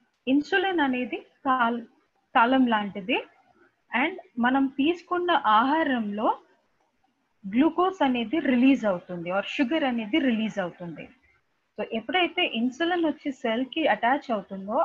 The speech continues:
అలాంటప్పుడు cell open అవ్వడం అవుతుంది. And మనం తీసుకున్న ఆహారంలో ఉన్న glucose దానిలో సెల్లోకి ప్రవేశించి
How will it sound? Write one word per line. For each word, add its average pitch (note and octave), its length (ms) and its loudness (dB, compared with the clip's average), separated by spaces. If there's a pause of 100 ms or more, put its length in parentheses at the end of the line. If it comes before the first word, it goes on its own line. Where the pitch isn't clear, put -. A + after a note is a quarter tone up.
అలాంటప్పుడు B3 680 -2
cell B3 420 -2
open A#3 300 -2
అవ్వడం G3+ 420 -2
అవుతుంది. G3+ 540 -8 (520)
And E4 100 0 (340)
మనం A#3 180 0
తీసుకున్న D4 440 0
ఆహారంలో A#3 640 0
ఉన్న G#3 200 -6
glucose G3+ 580 -4 (140)
దానిలో A3+ 400 0
సెల్లోకి C#4+ 500 0
ప్రవేశించి G#3+ 840 -6